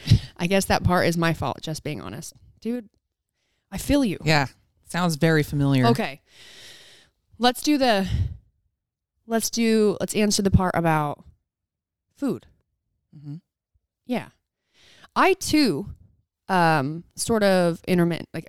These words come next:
Speaker 1: sort of fast a little in the morning. And it, but also, uh, not to the standards of what, like you, like you say,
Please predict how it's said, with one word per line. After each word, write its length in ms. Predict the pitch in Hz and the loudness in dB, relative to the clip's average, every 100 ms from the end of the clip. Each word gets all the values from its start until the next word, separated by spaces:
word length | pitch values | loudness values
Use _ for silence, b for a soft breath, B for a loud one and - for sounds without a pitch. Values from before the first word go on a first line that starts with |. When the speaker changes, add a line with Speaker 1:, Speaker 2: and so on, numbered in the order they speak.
| - | -18
Speaker 1:
sort 220 | - - 160 | -8 -4 -4
of 80 | |
fast 500 | - 143 139 - - _ _ _ | -2 -2 -2 -8 -16 _ _ _
a 60 | 165 | -2
little 160 | 160 | 0
in 60 | 151 | 0
the 80 | 151 | -2
morning. 340 | 147 151 156 _ b b b b b _ _ | -4 -6 -12 _ b b b b b _ _
And 300 | - 196 196 | -2 0 0
it, 160 | 180 - _ _ _ _ _ _ _ | -2 -8 _ _ _ _ _ _ _
but 100 | 240 | 0
also, 300 | 233 240 247 | 2 2 0
uh, 100 | 233 - 82 196 185 | -4 -6 -12 -14 -6
not 360 | 202 214 208 | 2 2 2
to 80 | - | 0
the 80 | 208 | -2
standards 560 | - 208 196 196 190 175 | -2 0 2 0 -2 -4
of 160 | 160 | -6
what, 320 | 170 175 165 - _ _ _ _ _ _ _ _ _ _ _ _ _ _ _ _ _ _ _ _ _ - | 0 0 0 -8 _ _ _ _ _ _ _ _ _ _ _ _ _ _ _ _ _ _ _ _ _ -6
like 120 | 240 | 2
you, 120 | 262 | 4
like 120 | 170 | 4
you 80 | 208 | 0
say, 360 | - 214 196 | 2 2 2